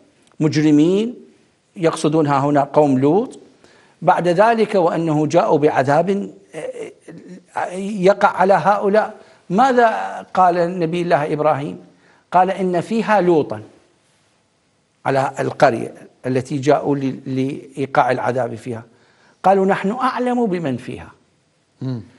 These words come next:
Speaker 1: هل هذه الكلمة كانت ستوجه لآدم الذي أنبأ الملائكة عندما قال،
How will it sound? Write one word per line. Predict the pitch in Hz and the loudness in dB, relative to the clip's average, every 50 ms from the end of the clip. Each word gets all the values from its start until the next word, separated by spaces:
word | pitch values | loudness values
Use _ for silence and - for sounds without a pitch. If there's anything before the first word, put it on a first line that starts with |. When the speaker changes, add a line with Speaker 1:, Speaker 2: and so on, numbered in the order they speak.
| _ _ _ | _ _ _
Speaker 1:
هل | - - 254 269 | 0 0 2 2
هذه | 269 285 269 233 226 220 214 | 2 2 2 2 2 0 0
الكلمة | 208 - 226 233 240 220 208 196 | 0 0 0 0 2 2 0 0
كانت | - 185 196 185 175 175 | 0 0 0 0 -2 -4
ستوجه | - 180 - - 180 185 185 185 175 226 180 180 | -4 -4 -4 -2 -2 -2 -2 0 0 -2 -2 -2
لآدم | 190 214 208 190 196 190 196 226 262 - - _ _ _ _ _ _ _ _ _ _ _ _ _ _ _ _ _ _ _ _ _ _ _ - | -2 -2 -2 0 0 -2 -2 -6 -8 -10 -14 _ _ _ _ _ _ _ _ _ _ _ _ _ _ _ _ _ _ _ _ _ _ _ -4
الذي | 147 160 160 151 156 170 - 175 | -2 0 0 0 0 -2 -4 -4
أنبأ | 190 190 165 196 - 170 | -2 -2 -2 -2 0 0
الملائكة | 175 175 170 160 165 175 196 196 - 185 - - 139 113 - - - - _ _ _ _ _ _ _ _ _ _ _ _ _ - | 0 0 0 2 2 2 2 0 -2 -6 -6 -4 -6 -6 -6 -10 -16 -20 _ _ _ _ _ _ _ _ _ _ _ _ _ -10
عندما | - 135 139 151 151 147 156 156 | -8 -4 0 0 0 2 0 -2
قال، | 151 151 - - 165 165 156 156 160 | -2 -2 0 2 4 4 4 2 0